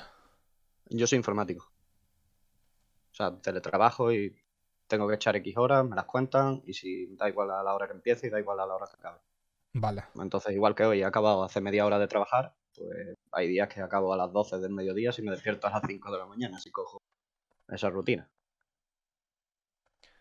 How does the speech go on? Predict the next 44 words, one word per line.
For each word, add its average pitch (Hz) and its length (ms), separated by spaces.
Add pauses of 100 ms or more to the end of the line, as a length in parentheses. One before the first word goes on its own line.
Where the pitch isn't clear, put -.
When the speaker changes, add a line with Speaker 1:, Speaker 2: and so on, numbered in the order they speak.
(100)
Speaker 1:
Bueno, 123 280 (200)
para 107 220
terminar 104 440
un 107 100
poco 107 180
aquí 107 180
la 101 140
charla 123 500
mía, 131 340 (220)
eh, 104 600 (220)
con 104 160
respecto 107 260
a 104 40
lo - 60
que 127 60
ha 127 40
dicho 131 180
Nickelodeon 127 520
de 95 180
que - 100
se - 100
ha 113 40
descargado 113 480
una, 107 600 (360)
una 107 100
aplicación 107 520
de 107 100
estas 107 200
que - 140
te 104 240
registra 104 460
los 104 140
hábitos, 113 480 (500)
yo 139 200
con 120 140
el 117 100
tema 127 160
de 123 80
los 123 120
hábitos 123 260
me 113 80
empecé 101 240
a 110 160
leer, 107 180